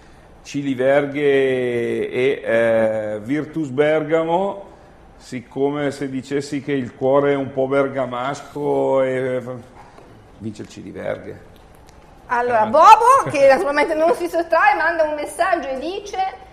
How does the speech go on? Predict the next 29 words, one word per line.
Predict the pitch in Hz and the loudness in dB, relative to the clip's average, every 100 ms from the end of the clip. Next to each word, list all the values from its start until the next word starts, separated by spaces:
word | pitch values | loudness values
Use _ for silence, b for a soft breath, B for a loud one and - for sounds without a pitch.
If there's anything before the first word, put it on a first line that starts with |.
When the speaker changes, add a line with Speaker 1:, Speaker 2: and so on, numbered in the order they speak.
| - - | -20 -14
Speaker 2:
"Gozzano | 226 277 302 240 302 349 427 370 | -4 0 2 2 4 4 4 0
e | |
Virtus | 311 349 302 311 | -4 -6 -6 -6
Bergamo". | 247 220 233 240 | -2 -4 -4 -4
È | |
d'accordo | 247 - 294 302 320 | -4 -2 -2 -2 -4
con | 269 254 | -6 -6
te, | 196 196 | -6 -6
Giulio, | 196 202 202 269 - B B | -10 -12 -8 -8 -8 B B
però | 247 254 247 247 | -2 2 2 2
non | 254 | 0
è | |
che | 269 | 0
ci | 254 330 | -4 -4
puoi | 233 226 | -4 -4
azzeccare | 214 214 220 | -6 -4 -4
due | 220 | -2
volte | 226 226 208 | -4 -4 -6
di | |
seguito, | - 214 202 208 214 | -10 -10 -10 -12 -8
Bobo, | 214 214 214 | -8 -8 -10
cioè, | 214 196 196 190 | -10 -10 -10 -4
già | 214 | -2
ti | 214 | -2
è | 220 | -4
andata | 214 214 | -6 -6
bene | 240 240 | -4 -4
una | 240 | -2
volta. | 269 302 359 - 359 | 0 0 0 0 -2